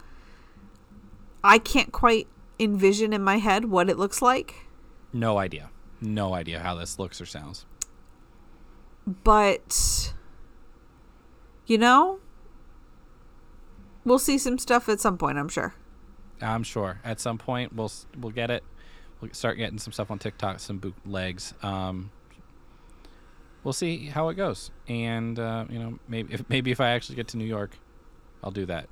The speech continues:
Speaker 2: You probably will not be getting to New York. You're a little busy.
Speaker 1: No, I'm a little busy.
Speaker 2: Little busy with baby.
Speaker 1: We also have some closures that have been announced. There's, there's the, the limited runs that are coming to an end, which we knew about. And then in addition to those,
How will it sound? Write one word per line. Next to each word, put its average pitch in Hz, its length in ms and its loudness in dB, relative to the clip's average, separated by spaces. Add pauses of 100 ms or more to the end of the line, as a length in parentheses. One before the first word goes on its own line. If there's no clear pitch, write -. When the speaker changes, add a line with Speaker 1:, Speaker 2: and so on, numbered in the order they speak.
Speaker 2:
You 160 140 -4
probably 120 500 2
will 98 160 -4
not 107 180 2
be 90 80 -4
getting 82 240 -6
to - 100 -12
New 67 100 -12
York. - 360 -10
You're 104 120 -6
a 98 40 -2
little 165 180 -2
busy. 156 200 -4
Speaker 1:
No, 147 500 0
I'm 170 140 0
a 190 80 2
little 208 240 0
busy. 170 540 0 (520)
Speaker 2:
Little 98 380 -4
busy 90 320 -8
with 85 180 -14
baby. - 300 -14 (400)
Speaker 1:
We 202 160 4
also 196 240 4
have 196 180 4
some 170 200 -4
closures 220 580 0
that 220 120 -2
have 220 120 -2
been 220 140 -2
announced. - 880 -2 (800)
There's, 196 300 8
there's 180 420 4
the, 175 340 4
the 170 320 4
limited 220 480 8
runs 180 300 6
that 170 100 2
are 170 60 2
coming 160 340 0
to 185 160 0
an 170 120 0
end, 143 380 0
which 147 240 0
we 151 140 0
knew 156 320 2
about. 147 500 0
And 151 200 -4
then 147 120 0
in 147 120 -2
addition 147 540 -4
to 151 120 -8
those, 139 680 -4